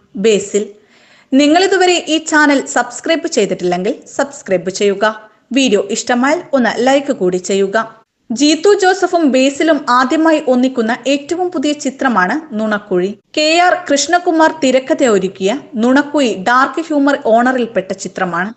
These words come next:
സൂപ്പർ ഹിറ്റ് ചിത്രങ്ങളിലൂടെ ഒരുപാട് ആരാധകരെ നേടിയ സംവിധായകൻ ജീത്തു ജോസഫും യുവനായകന്മാരിൽ ശ്രദ്ധേയനായ ബേസിൽ ജോസഫും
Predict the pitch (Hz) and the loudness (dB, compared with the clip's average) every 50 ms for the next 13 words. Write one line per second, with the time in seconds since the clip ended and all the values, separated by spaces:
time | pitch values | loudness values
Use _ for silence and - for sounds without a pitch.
0 | _ - - 330 320 349 339 339 392 381 359 370 359 - 359 349 - 330 - - | _ -6 0 2 2 2 2 0 -2 0 0 0 -2 -2 -4 -6 -6 -6 -4 -2
1 | 320 302 302 302 302 285 277 262 269 247 226 - 226 226 254 262 302 294 285 277 | 0 2 2 2 2 2 2 2 2 2 4 4 4 4 4 2 2 2 2 2
2 | - - 233 233 247 262 294 302 294 311 285 285 285 269 262 254 240 254 247 - | 2 2 2 2 2 2 2 2 0 0 0 2 2 2 2 2 2 0 0 0
3 | - 233 226 220 262 226 226 208 180 170 165 - 190 254 - - - _ _ _ | -2 -4 -2 -2 -2 0 0 2 0 0 -2 -4 -6 -8 -10 -14 -20 _ _ _
4 | - 220 196 - 269 302 294 302 370 381 370 381 330 320 320 - 349 339 - 285 | -10 -6 -4 0 0 0 0 2 2 0 2 2 2 2 2 0 -2 -2 0 0
5 | 277 - - 208 214 214 214 208 262 277 302 311 302 285 277 294 269 269 262 262 | -2 -2 -4 0 2 2 2 4 2 2 4 4 2 2 2 2 2 2 2 2
6 | 254 247 240 233 226 - - 208 202 - 233 254 262 254 240 233 214 208 185 - | 2 0 0 -2 -4 -2 -2 -2 -2 -2 -2 -2 -2 0 0 0 0 -2 -2 -2
7 | 180 170 208 208 214 214 - 285 247 220 208 190 - 190 165 - 196 262 - | 0 2 2 2 2 0 -2 -4 -2 0 0 0 -2 -4 -6 -6 -6 -8 -8